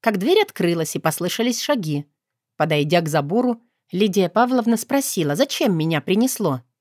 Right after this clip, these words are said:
«Мне нужно сказать кое-что важное об том типе, что вам забор сделал», сообщила я через преграду.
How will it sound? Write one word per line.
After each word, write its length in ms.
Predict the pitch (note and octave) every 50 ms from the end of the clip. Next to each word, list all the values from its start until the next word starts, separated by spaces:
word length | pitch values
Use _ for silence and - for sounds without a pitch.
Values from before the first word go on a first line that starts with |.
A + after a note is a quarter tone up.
| _ _ _ _ _ _ _ _ _ _ -
«Мне 240 | B3+ C4+ D4 F4+ G#4
нужно 260 | G#4 A4 E4+ E4 F4+
сказать 340 | F4 - F4 D#4+ D#4+ F4+ F4+
кое-что 380 | - F4 E4+ D#4 - - F#4+ F4+
важное 680 | D#4 D4 D4+ D#4+ D4 D4+ D4 A#3+ G#3 F#3 F#3 F#3+ - -
об 180 | - C4 C4 -
том 200 | - D4 C4 B3
типе, 400 | - - G#4+ G#4+ - A3+ F#3+ F3+
что 180 | - - - E4+
вам 160 | F4 E4+ D#4+
забор 280 | F#4+ F#4 D#4+ C#4 G3+
сделал», 440 | E3+ E3 E3 F3+ E3+ D#3+ D#3 D3 C#3+ _ _ _ _ _
сообщила 540 | - - F#3 F3 F3 - - - G#3 F#3
я 180 | F#3 F3 G#3+ A#3+
через 300 | A#3+ - F#3+ F3 D#3+ -
преграду. 580 | - A3+ B3+ A3 G3 G3+ F3+ D#3+ C#3+ C#3+ C3+